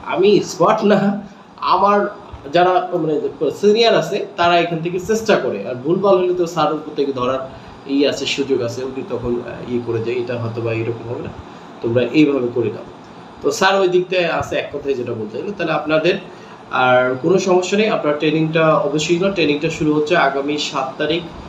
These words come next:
সাত মাস দুই হাজার চব্বিশ তারিখে আমরা শুরু করছি রাত আটটায়। আপনারা যারা, যারা এই ট্রেনিংয়ে জয়েন করতে চান, আপনারা যোগাযোগ করতে পারেন। তো আমি, আহ, যাদের নাম্বার প্রয়োজন যদি হয়, স্যারের দিয়ে দিব, স্যারের যে নাম্বারে বিকাশ নম্বর। আর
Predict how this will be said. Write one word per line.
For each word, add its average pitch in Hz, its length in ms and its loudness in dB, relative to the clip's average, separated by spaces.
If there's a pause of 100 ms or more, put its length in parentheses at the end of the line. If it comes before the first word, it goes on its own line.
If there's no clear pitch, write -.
(140)
সাত 139 400 -2
মাস 165 280 -4
দুই 135 120 4
হাজার 135 380 0
চব্বিশ 160 500 0 (340)
তারিখে 139 280 0
আমরা 139 180 0
শুরু 143 240 -6
করছি 151 280 -2
রাত 131 240 0
আটটায়। 139 420 -6
আপনারা 135 280 -4
যারা, 131 200 -4
যারা 135 180 -2
এই 131 160 0
ট্রেনিংয়ে 127 360 -4
জয়েন 127 260 -4
করতে 147 260 -10
চান, 170 120 -4 (120)
আপনারা 127 260 -6
যোগাযোগ 123 420 -2 (100)
করতে 139 220 -2
পারেন। 160 220 2 (560)
তো 127 480 2
আমি, 151 480 2
আহ, 127 640 -4
যাদের 127 360 2
নাম্বার 127 480 2
প্রয়োজন 160 320 -2
যদি 151 220 -2 (120)
হয়, 160 280 0
স্যারের 147 380 -4
দিয়ে 135 160 0
দিব, 170 380 2
স্যারের 139 240 0
যে 139 100 4
নাম্বারে 135 300 0
বিকাশ 127 380 -4
নম্বর। 156 200 -4 (520)
আর 156 300 2